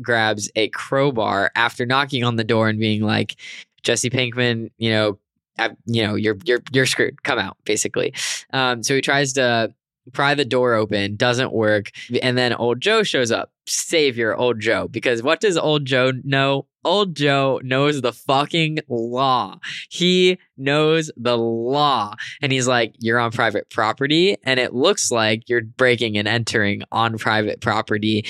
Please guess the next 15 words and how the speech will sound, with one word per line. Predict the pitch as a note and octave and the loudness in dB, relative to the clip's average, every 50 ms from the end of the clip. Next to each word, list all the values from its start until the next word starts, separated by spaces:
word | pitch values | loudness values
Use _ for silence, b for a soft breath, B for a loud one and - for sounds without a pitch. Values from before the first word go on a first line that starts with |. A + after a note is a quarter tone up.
| B B B - | B B B -2
Um, | B2+ B2+ B2+ B2 A#2 A#2+ B2 - - | 0 2 2 0 0 -4 -8 -6 -4
and | C3 C3 B2+ A#2+ | -2 0 0 0
Hank | A2+ B2 C3+ B2+ - | 0 0 -2 -2 -4
tries | - - B2 A2+ A2+ A2 | -2 0 0 0 0 -2
to | - G#2+ | -4 -2
be | A2+ A2+ A2+ | 0 0 0
like, | G#2+ G#2+ G#2+ G#2 G#2+ G#2+ | 2 0 0 -2 -2 -2
"This | A2+ A2 G#2+ A#2 | -4 -2 -2 -2
is | A2 G#2 | 0 0
a, | G#2+ G#2+ G2+ - _ _ _ | 0 -2 -2 -6 _ _ _
a, | - A2+ A2 G#2 G2+ G#2 B B B B B B - | -2 0 0 0 -2 -6 B B B B B B 0
I | B2+ | 0
have | B2 A2 - | 0 0 -2
probable | C#3 C3 A#2+ A2+ A2 G#2+ G#2+ G#2+ | -2 -2 -2 0 0 0 -2 -2
cause." | - - - - B2 A#2+ A#2 A#2 A#2 A#2 A#2 A#2 A2+ - | -4 -6 -4 -2 0 2 2 2 2 0 0 -2 -2 -4